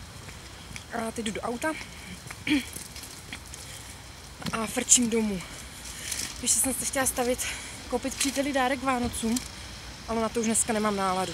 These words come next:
teda. Já vám musím něco ukázat. Kromě pamlsků pro Stacy, které jsou tady, a Stacyňka o nich ještě netuší,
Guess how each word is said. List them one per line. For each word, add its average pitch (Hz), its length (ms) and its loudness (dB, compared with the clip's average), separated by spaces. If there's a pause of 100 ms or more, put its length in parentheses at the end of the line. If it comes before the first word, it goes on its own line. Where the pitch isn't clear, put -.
teda. 180 160 -2 (460)
Já 240 100 0
vám 240 100 2
musím 247 260 2
něco 277 260 0
ukázat. 240 920 -2 (420)
Kromě 247 280 6
pamlsků 262 440 4
pro 226 140 2
Stacy, 208 600 2 (1800)
které 214 300 8
jsou 214 200 4
tady, 202 420 8 (1600)
a 202 60 -2
Stacyňka 214 480 6
o 202 40 6
nich 208 160 2
ještě 214 300 2
netuší, 190 720 2